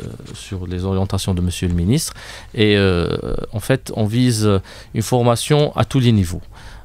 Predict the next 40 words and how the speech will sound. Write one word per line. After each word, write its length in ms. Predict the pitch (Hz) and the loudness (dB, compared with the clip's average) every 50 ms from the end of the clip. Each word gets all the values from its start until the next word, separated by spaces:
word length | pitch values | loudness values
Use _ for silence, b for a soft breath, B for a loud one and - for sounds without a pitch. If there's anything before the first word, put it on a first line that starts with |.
| B - - | B -10 -4
Euh, 220 | 104 95 90 92 90 - | -2 0 0 0 0 0
tous 160 | - 151 156 | 2 2 4
nos 140 | 156 143 139 | 4 4 4
cadres, 640 | - - 131 127 131 139 131 135 120 120 - - - - - - - | 4 4 4 4 4 4 2 0 -2 -2 -6 -6 -10 -16 -20 -16 -4
tous 200 | - 160 156 143 | 0 2 4 4
nos, 680 | 139 135 127 120 117 107 104 101 98 95 95 95 90 92 | 6 6 4 4 4 4 4 4 4 4 2 2 0 -2
tous 180 | - - 151 | 0 0 2
les 200 | 131 123 110 104 | 4 4 4 4
élus, 540 | 107 98 98 107 123 165 240 233 - - - - | 2 2 4 2 2 2 0 -2 -4 -6 -8 -10
qui 100 | - 104 | -8 -8
sont 220 | - - 107 98 92 | -4 0 0 2 2
des 80 | 92 | 2
partenaires 480 | - - 95 - - 131 131 139 123 95 | 2 0 -2 2 0 2 2 4 2 0
en 80 | 95 | -2
fait, 360 | 92 - 95 90 - - - - | -4 -2 -2 -2 -2 -4 -6 -6
euh, 140 | 78 - 67 82 B B B B B B B - | -6 -4 -6 -8 B B B B B B B -2
euh, 160 | 87 90 85 | 0 0 0
de, 300 | 82 85 92 87 85 85 | 0 0 0 0 0 0
du 120 | 82 95 87 | 0 0 0
développement 440 | 92 98 95 101 95 - - 101 | 2 2 2 0 -2 0 2 2
local, 300 | 98 95 95 - 104 95 | 2 2 2 0 0 0
de 60 | 87 92 | 0 0
la 60 | 92 | -2
gestion 380 | 87 92 90 - - - 90 | 0 -2 -4 -4 -4 -4 -2
locale, 320 | 90 87 - - 120 147 175 B B B B B B - - | -2 -2 0 0 0 0 0 B B B B B B -10 -4
euh, 220 | 113 101 95 92 87 | -2 0 0 0 0
bénéficieront 800 | 85 117 135 151 143 - - 117 - - 107 92 90 98 127 151 | 2 2 2 2 0 0 -2 -2 0 0 2 2 4 2 2 2
de 80 | 147 | 0
formations, 760 | 131 - 123 117 104 92 87 - - 107 107 113 123 - - - - - | 0 0 0 2 2 2 0 0 0 2 2 2 2 2 -2 -4 -4 -2
euh, 400 | 92 87 90 87 82 82 80 80 80 B B B B B - | -2 0 0 0 -2 -2 -2 -4 -4 B B B B B 2
améliorées, 560 | 120 131 127 113 104 101 92 90 95 117 151 | 2 4 4 4 4 4 4 4 4 2 2
de 120 | 156 - | 0 -2
faire 300 | - - 104 101 95 90 | -2 0 0 0 0 0
de 120 | 85 90 92 | 0 0 2
nouvelles 320 | 104 131 151 165 156 139 | 2 2 4 4 2 2
formations 800 | - - 117 110 98 95 - - - 107 110 127 143 180 - - - - - - - - | 0 0 0 2 2 0 0 0 0 2 2 2 0 0 -4 -10 -14 -20 -20 -20 -14 -6
à, 120 | - 90 - - - - - - | -2 2 4 4 2 2 -2 -2
par 140 | 104 98 92 | -2 0 0
des 80 | 98 | -2
programmes 500 | 95 - - 113 107 110 113 123 127 131 | -2 0 -2 -2 0 2 2 2 2 0